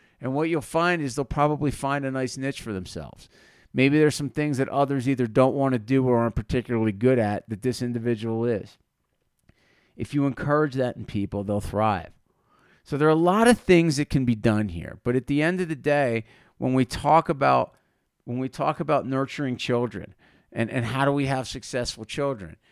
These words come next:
it really applies to managing people as well, and it carries throughout life. And so, again, I thought this was a great article, and it really got me thinking about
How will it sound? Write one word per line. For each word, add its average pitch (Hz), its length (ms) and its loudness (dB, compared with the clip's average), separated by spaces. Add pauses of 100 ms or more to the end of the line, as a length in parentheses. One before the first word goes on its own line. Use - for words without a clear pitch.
(300)
it 135 140 -8
really 160 360 0
applies 123 500 -2
to 127 100 -8
managing 117 520 -6
people 110 420 -8
as 101 160 -12
well, 101 320 -8
and 90 80 -10
it 90 80 -16
carries 110 400 -6
throughout 95 360 -10
life. 95 400 -12 (300)
And 101 140 -8
so, 120 160 0
again, 127 260 0
I 123 80 0
thought 139 200 -2
this 147 160 -8
was 135 100 -6
a 120 60 -4
great 120 380 0
article, 120 600 -4 (300)
and 110 140 -6
it 123 80 -8
really 160 280 2
got 139 220 2
me 123 100 -2
thinking 127 440 -4
about 104 380 -8